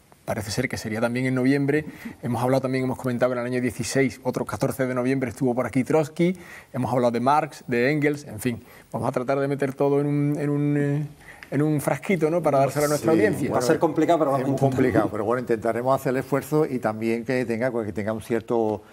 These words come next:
Speaker 2: una cierta traza pedagógica, ¿no? Porque en
Speaker 1: Mm.
Speaker 2: definitiva yo creo que los telespectadores, pues, deben de entender de que, bueno,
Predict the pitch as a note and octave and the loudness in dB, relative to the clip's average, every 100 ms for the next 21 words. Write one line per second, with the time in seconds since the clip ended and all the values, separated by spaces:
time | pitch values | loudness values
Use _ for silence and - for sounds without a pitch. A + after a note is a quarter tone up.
0 | - - - A#2 C3 A#2 A#2+ A#2+ A#2 A#2+ | -20 -16 -6 -4 -2 -4 -2 -4 -4 -4
1 | A2+ G#2+ B2+ C#3 B2+ G#2 A#2+ A#2+ C3+ A#2 | -2 0 0 0 -2 -6 -4 0 0 -2
2 | G2+ G#2 G#2+ A2 A2 G#2+ A2+ A2+ G#2+ A2+ | -4 -4 -2 -2 -2 -2 -2 -2 -4 -4
3 | A2 A#2 A2+ A2 A2+ C3+ - - - _ | -6 -6 -4 -2 -2 -6 -14 -20 -20 _
4 | G#2+ G2+ G2 F#2+ F#2+ G#2 G#2 G#2 G#2+ A2+ | -4 -2 -2 -4 -6 -4 -2 -2 0 0
5 | A2+ A2 G#2+ G#2+ G#2+ A#2 A#2 B2+ A#2 G2+ | 0 -2 -2 -4 -2 -2 -2 -2 -2 -2
6 | C#3+ | -6